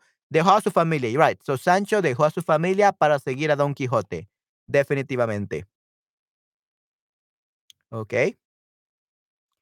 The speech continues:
¿Qué le prometió Don Quijote? Don Quijote le prometió volverlo un gobernador de una isla.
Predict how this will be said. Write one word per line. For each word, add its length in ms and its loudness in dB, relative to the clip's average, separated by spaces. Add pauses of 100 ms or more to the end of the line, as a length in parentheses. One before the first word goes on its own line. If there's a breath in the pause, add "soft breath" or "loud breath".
(500)
¿Qué 160 2
le 100 4
prometió 460 2
Don 160 4
Quijote? 600 -2
Don 320 -2
Quijote 460 0
le 100 2
prometió 600 0
volverlo 840 0
un 240 -2
gobernador 680 0
de 120 0
una 240 -2
isla. 440 -6